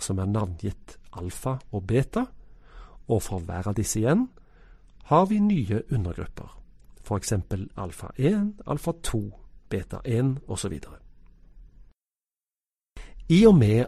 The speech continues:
at undergruppene av reseptorer kan være lokalisert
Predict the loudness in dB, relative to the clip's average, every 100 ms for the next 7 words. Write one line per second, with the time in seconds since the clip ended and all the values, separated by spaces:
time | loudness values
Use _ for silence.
0 | 0 -4 4 6 6 4 -4 -4 -4 0
1 | 0 2 0 -2 -2 0 0 0 -2 -2
2 | 2 2 2 0 2 0 0 -2 -2 -2
3 | 0 0 0 -2 -12